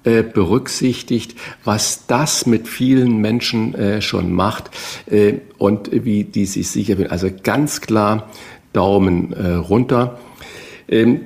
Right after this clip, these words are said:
zwei Meldungen aus Niedersachsen haben mich, äh, aufhorchen lassen. Erste, letzte Woche gab es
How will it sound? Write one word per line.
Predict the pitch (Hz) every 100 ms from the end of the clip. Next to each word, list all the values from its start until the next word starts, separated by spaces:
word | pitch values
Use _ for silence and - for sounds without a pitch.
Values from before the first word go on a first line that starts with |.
| -
zwei | - 117 113 120 - 120
Meldungen | 117 120 127 127 123 120 120 127 127 -
aus | 98 104 104 - 110
Niedersachsen | 101 98 90 127 127 - - 143 143
haben | 127 127 139
mich, | 135 - -
äh, |
aufhorchen | 113 - 120 123 - 117 110 - 110
lassen. | 101 104 - 113 - _
Erste, | 127 117 - 101
letzte | 98 101 - 95
Woche | 120 120 - - - - - -
gab | 98 101 104 -
es | 92 87 -